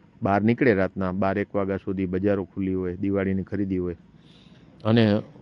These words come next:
મોટા ભાગે સિત્તેર એંસી ટકા ભાગે નાના અને મધ્યમ વર્ગના લોકો રહે છે. ગરીબ માણસોનો આ આખો વિસ્તાર છે, પૈસાદાર લોકો બહુ ઓછા છે.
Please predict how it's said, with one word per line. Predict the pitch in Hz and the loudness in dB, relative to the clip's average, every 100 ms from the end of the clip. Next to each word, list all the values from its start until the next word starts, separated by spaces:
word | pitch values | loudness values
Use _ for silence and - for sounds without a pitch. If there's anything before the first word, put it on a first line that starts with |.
| - 101 | -10 2
મોટા | 110 151 180 | 4 6 8
ભાગે | 147 123 113 95 | 6 6 4 2
સિત્તેર | - 170 185 160 | 4 4 6 6
એંસી | 139 156 | 6 4
ટકા | 147 117 110 | 2 0 -4
ભાગે | 95 95 110 | -4 -4 -4
નાના | 117 107 135 180 | -2 -2 -2 -2
અને | 175 | -2
મધ્યમ | 120 113 131 135 | 0 2 4 4
વર્ગના | 113 110 104 | 2 0 -4
લોકો | 92 90 90 | -4 -6 -8
રહે | 92 87 | -6 -8
છે. | 85 | -6
ગરીબ | 101 117 | -4 -2
માણસોનો | 104 101 98 104 98 | -4 -6 -8 -8 -8
આ | 92 | -6
આખો | 101 98 - | -8 -8 -8
વિસ્તાર | 98 - 110 107 | -8 -6 -6 0
છે, | 127 190 - - - - - - - - - - | 2 0 -4 -20 -20 -20 -20 -20 -20 -20 -20 -4
પૈસાદાર | 113 104 117 123 117 | -2 2 2 4 4
લોકો | 113 117 | 4 2
બહુ | 117 110 | 4 4
ઓછા | 113 131 127 | 2 2 4
છે. | 147 | 4